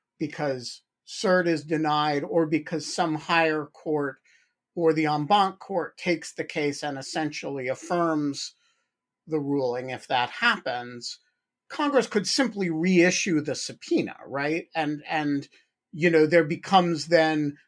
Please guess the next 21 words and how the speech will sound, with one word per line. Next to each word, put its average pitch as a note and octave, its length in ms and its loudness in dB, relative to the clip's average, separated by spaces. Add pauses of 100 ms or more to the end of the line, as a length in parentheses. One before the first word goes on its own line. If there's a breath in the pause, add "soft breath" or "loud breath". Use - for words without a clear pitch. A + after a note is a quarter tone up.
(140)
leaving F3+ 360 4
aside E3 560 4
whether D3+ 320 0
you D3+ 200 -4
were D#3 420 2
or D3 60 0
not D3+ 320 2
in C#3 160 -6
contempt D3+ 580 0
or D3 100 -4
whether C#3+ 360 -2
the, C#3+ 260 -4 (380 soft breath)
the, C#3+ 360 0
the D3 120 -2
good D3 260 -2
faith D#3+ 400 2
argument C#3+ 800 -4
would D3 160 -4
excuse F#3+ 580 -2
the C#3+ 140 -10
contempt, C#3+ 720 -8